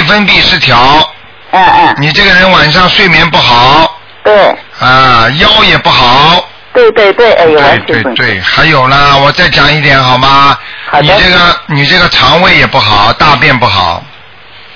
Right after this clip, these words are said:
Speaker 2: 啊。
Speaker 1: 明白了吗？还有，
Speaker 2: 啊。
Speaker 1: 你的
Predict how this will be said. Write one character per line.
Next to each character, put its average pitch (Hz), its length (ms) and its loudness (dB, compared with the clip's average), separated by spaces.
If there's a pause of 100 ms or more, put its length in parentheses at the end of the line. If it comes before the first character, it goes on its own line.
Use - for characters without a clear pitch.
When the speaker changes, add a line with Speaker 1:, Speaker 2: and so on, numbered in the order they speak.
(200)
Speaker 2:
啊。 143 480 0
Speaker 1:
明 127 160 -2
白 151 100 0
了 160 100 2
吗？ 160 480 2 (640)
还 156 200 -2
有， 175 140 0
Speaker 2:
啊。 147 300 0
Speaker 1:
你 147 160 -4
的 185 100 0